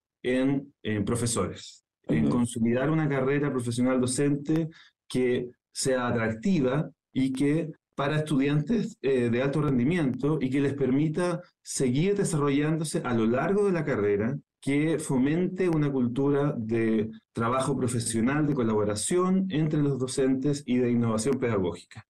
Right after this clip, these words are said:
Speaker 1: Esto es, por ejemplo, lo que caracteriza a, a Singapur, que es uno de los
Speaker 2: Ujú.
Speaker 1: sistemas más, eh, con más alto desempeño.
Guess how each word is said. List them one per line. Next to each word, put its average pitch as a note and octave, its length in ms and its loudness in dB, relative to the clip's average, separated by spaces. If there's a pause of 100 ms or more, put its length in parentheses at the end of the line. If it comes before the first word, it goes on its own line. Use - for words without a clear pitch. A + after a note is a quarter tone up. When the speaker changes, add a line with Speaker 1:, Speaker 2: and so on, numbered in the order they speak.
Speaker 1:
Esto E3 400 -2
es, E3+ 220 0
por C#3 160 0
ejemplo, G3+ 640 0
lo B2+ 120 -2
que A#2 180 0
caracteriza A#2+ 840 0 (220)
a, G#2+ 840 0
a G#2 100 -2
Singapur, C3 560 0 (260)
que C3+ 120 0
es B2+ 60 2
uno B2+ 180 2
de F3 80 2
los E3+ 140 2
Speaker 2:
Ujú. D#3+ 60 -4
Speaker 1:
sistemas C3 360 -2
más, C3 480 0 (180)
eh, G2+ 540 0
con A#2+ 180 0
más C3 140 0
alto C3+ 180 0
desempeño. B2 640 0